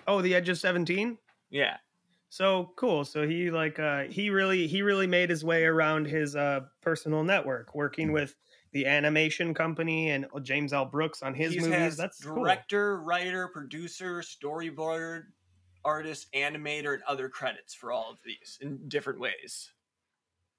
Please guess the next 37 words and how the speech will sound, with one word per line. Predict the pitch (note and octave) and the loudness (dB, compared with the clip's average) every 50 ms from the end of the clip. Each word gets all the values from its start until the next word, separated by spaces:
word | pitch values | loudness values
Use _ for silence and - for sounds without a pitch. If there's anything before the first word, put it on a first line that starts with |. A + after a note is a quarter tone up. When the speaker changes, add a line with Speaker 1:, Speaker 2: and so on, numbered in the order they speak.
| _ _ _ _ _ | _ _ _ _ _
Speaker 2:
with | C3+ C3+ C#3 | -2 -2 -2
a | C#3 | -2
few | - - D#3 D#3+ | -2 0 0 2
executive | D3+ C#3 C#3+ - C#3 C3+ C#3+ C3 C#3 B2+ B2+ B2 | 2 0 0 0 0 0 0 0 0 -2 -2 0
titles | - B2 A#2+ A#2 A#2 B2+ B2+ - | 0 -2 -2 -2 -4 -6 -4 -4
on | C3 C3 C3 B2+ | -4 -4 -4 -4
there | B2+ B2+ | -6 -6
for | - - B2+ | -6 -6 -8
producing | B2 - C#3+ B2+ - C3+ - - - B2 - - B2+ A#2+ A2 | -6 -6 -6 -6 -6 -8 -10 -8 -8 -8 -8 -8 -8 -10 -8
too. | - B2 B2 A#2+ - - A#2+ - _ _ _ _ _ _ _ _ _ _ _ _ _ _ _ _ _ _ _ _ _ _ _ _ _ _ | -4 -2 -2 -2 -2 -6 -12 -18 _ _ _ _ _ _ _ _ _ _ _ _ _ _ _ _ _ _ _ _ _ _ _ _ _ _
Speaker 1:
Cool. | - - F#3 G3+ F3+ C#3+ A#2 - _ _ | -8 -4 -4 -2 -4 -4 -8 -14 _ _
Well, | - D3+ D#3+ E3+ D#3+ | -6 -4 -2 -2 -2
well | C3+ C#3 D3+ E3 F3+ | -2 0 0 0 0
done, | E3 F3+ F#3 F#3+ F#3 D#3+ C#3+ | 2 0 0 0 0 -2 -4
David | B2 - C#3 C#3 C3+ C3 - | -6 -6 -6 -6 -6 -6 -8
Silverman. | - - C#3 C3+ C3+ C#3 C#3 C#3+ D3+ E3+ D#3+ - | -6 -4 -4 -2 -2 -2 -2 -2 -4 -4 -6 -6
Speaker 2:
So | A#2+ C3+ C3+ | -6 -4 -2
David | A#2 - D#3 D#3 D#3 D3+ - | 0 2 2 2 0 -2 -2
Silverman, | - D#3+ D#3 D#3 D3+ D3 C#3 C3+ - _ - | -2 0 0 2 2 0 0 -2 -4 _ -14
Silverman | - - D3+ D3+ C#3+ D3 C#3+ C#3 C3+ C#3 | -6 -4 -2 -2 0 0 0 0 0 0
has | B2+ C3+ C#3 B2 - | 0 -2 -2 -2 0
gotten | - C#3+ D3 - - C3 | 2 2 2 2 0 -2
around | B2+ C3+ C3+ C3+ C3+ C#3+ C#3 - | -2 0 2 2 0 0 -2 -4
in | - - | -8 -6
the | C3+ C#2 C2+ | -2 0 0
animation | C2 C2 A#1+ A#1 A1+ - - - - - - | 0 -2 -2 -4 -6 -8 -8 -8 -10 -10 -12
game. | - - - - - - B2+ | -10 -10 -10 -10 -10 -6 -2
Speaker 1:
Any, | - F3 F#3+ F#3 F3+ F3 E3+ | -2 0 2 2 2 2 4
uh, | E3 E3 | 4 4
relation | D#3+ D#3+ E3 E3 E3+ D#3+ - E3 D#3+ D3 | 4 4 4 4 2 2 0 -2 -2 -2
to | C#3 | -4
Sarah | - - D#3 E3 F#3 G3 F#3+ | -2 0 2 4 4 4 2
Silverman? | - - G3+ G#3 G3 G#3+ G#3+ A3 A3+ A#3+ A#3 G#3 | 0 0 -2 0 0 0 0 0 0 -2 -2 -6
'Cause | - - C#3+ | -6 -2 0
that'd | D3+ D#3+ E3 D3 | 2 2 2 0
be | - | -4
crazy. | B2 - - C3+ C3+ B2+ A#2 G2+ G#2 | -4 -4 -2 -2 -2 -4 -6 -12 -16